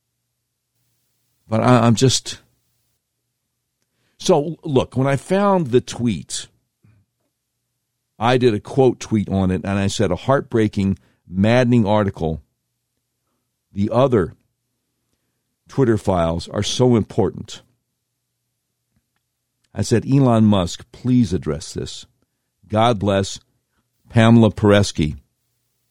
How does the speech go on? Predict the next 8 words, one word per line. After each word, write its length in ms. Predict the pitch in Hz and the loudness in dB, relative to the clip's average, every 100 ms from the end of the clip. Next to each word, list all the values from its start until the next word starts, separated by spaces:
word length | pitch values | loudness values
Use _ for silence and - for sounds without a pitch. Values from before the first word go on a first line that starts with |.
| _ _ _ _ _ _ | _ _ _ _ _ _
for 180 | - 101 | -6 -6
caring 600 | - - 151 170 147 98 | -6 -2 2 4 6 4
enough 500 | 76 67 82 - - _ _ _ _ _ _ _ _ _ _ _ _ _ _ _ _ - | 2 -2 -8 -18 -20 _ _ _ _ _ _ _ _ _ _ _ _ _ _ _ _ -8
to 120 | 95 | -2
try 280 | - 127 117 | 2 4 2
to 80 | |
do 300 | 95 76 123 | 0 0 0
something 580 | 143 - 76 65 - - | 0 -2 -2 -4 -10 -12